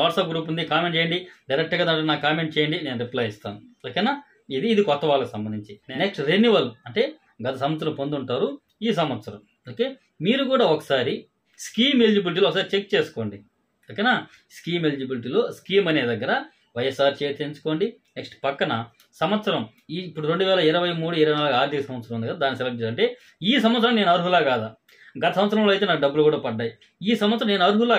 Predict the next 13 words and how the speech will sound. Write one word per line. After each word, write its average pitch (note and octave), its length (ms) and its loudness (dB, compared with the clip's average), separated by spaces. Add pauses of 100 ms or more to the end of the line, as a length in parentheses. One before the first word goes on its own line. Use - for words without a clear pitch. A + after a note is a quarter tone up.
(120)
కాదా A2+ 280 0
అని F3 120 -4 (120)
check F3+ 200 -8
చేసుకోండి C3 380 -2
అక్కడ. - 140 -14 (180)
ఎందుకంటే C#3+ 380 -2 (500)
ఆరు F#3 220 6
దశలు F3 260 0
ఉంటుంది D3 280 -2
కదా, F#3 120 2 (300)
అది A#2+ 180 -8
current C3+ 300 -2
కానీ, D3 180 -2